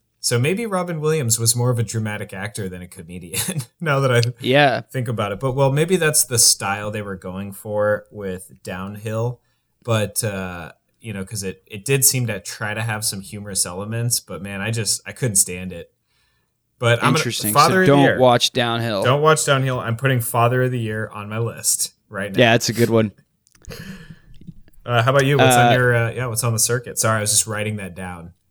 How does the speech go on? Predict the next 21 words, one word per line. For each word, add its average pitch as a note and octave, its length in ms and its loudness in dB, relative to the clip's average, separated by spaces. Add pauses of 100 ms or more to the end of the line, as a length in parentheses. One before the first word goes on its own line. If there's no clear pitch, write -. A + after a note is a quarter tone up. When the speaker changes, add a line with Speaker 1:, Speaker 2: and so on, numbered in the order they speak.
(120)
Speaker 1:
so - 140 -4
I G2+ 40 -4
didn't F#2+ 220 -6
Speaker 2:
I'm C3 60 2
Speaker 1:
forget. - 100 2
Speaker 2:
still F3+ 260 4
working C3+ 520 4
through B2 760 6 (180)
the A#2 200 0
rest A#2+ 340 4
of A2+ 80 -8
the A#2 80 -4
Lost A2+ 340 2
Fleet A#2+ 280 -4
series. A2 600 0
I'm, B2 140 0
like, A2+ 540 -2 (920)
I - 40 -14
think E3 280 -4
I'm D3 420 4
on B2+ 240 0